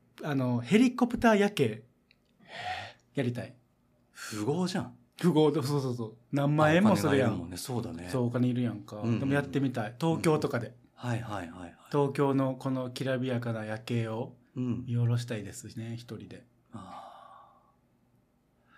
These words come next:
Speaker 2: ー。あ、いいね。
Speaker 1: うん。
Speaker 2: あ、それ
Speaker 1: 夜景が好きなんよね。
Speaker 2: 確かに綺麗だよね。
Speaker 1: うん。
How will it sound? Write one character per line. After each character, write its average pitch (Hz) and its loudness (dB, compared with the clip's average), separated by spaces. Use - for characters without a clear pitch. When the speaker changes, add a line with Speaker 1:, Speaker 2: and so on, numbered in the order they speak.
Speaker 2:
ー。 - -12
あ、 - -12
い 139 -6
い - -4
ね。 78 -12
Speaker 1:
う 120 -4
ん。 110 -6
Speaker 2:
あ、 - -12
そ 151 -2
れ 165 4
Speaker 1:
夜 165 0
景 277 6
が 294 4
好 - -2
き - -2
な 320 8
ん 156 2
よ 123 0
ね。 117 -4
Speaker 2:
確 117 -2
か 110 -4
に 92 -8
綺 - -2
麗 202 4
だ 147 2
よ 92 0
ね。 87 -8
Speaker 1:
う 131 -2
ん。 117 -2